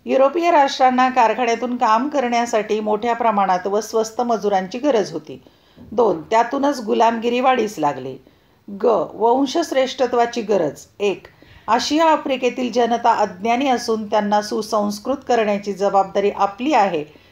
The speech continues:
अशी भूमिका युरोपीय वसाहतवादी राष्ट्रांनी घेतली. दोन, या भूमिकेतूनच वसाहतींमध्ये ख्रिस्ती धर्माच्या प्रसाराला चालना मिळाली. कोणतेही पाच कारणं लिहिली तरी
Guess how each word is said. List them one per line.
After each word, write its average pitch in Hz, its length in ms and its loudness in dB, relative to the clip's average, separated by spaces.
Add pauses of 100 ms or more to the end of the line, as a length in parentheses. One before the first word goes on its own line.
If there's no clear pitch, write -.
(160)
अशी 285 260 0
भूमिका 254 480 0
युरोपीय 226 500 0
वसाहतवादी 214 800 0
राष्ट्रांनी 190 480 0
घेतली. 233 380 -4 (600)
दोन, 208 240 0 (440)
या 254 220 4
भूमिकेतूनच 262 880 0
वसाहतींमध्ये 233 800 0
ख्रिस्ती 226 440 -4
धर्माच्या 226 420 0
प्रसाराला 196 560 0
चालना 196 460 0 (400)
मिळाली. 190 400 0 (500)
कोणतेही 262 420 0
पाच 247 380 0
कारणं 233 360 2
लिहिली 226 400 0
तरी 247 220 0